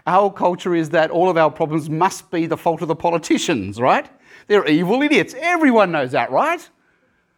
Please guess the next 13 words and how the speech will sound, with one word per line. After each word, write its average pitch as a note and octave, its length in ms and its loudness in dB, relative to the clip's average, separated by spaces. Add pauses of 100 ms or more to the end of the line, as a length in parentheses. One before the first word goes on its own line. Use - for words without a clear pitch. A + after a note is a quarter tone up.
(1500)
That's A3 160 -4
how C4 160 2
our B3+ 40 2
culture C4 500 -4
is. D#4+ 300 -4
Tall A#3+ 220 -2
poppy A#3+ 240 -4
syndrome, A#3+ 680 -4
does F3+ 180 0
not A3 140 0
respect A#3 380 -4
authority, A3+ 540 -4
anti-authoritarian. A3 1040 -2